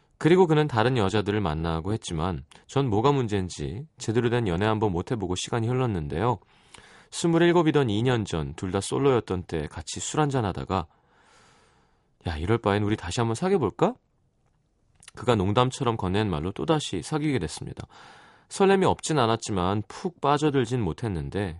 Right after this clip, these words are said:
그는 그게 서운했는지 얼마 되지 않아 힘들다고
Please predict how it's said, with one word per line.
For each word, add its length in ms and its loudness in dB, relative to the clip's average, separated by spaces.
그는 280 -2
그게 240 2
서운했는지 880 0
얼마 260 0
되지 260 -2
않아 200 -2
힘들다고 600 0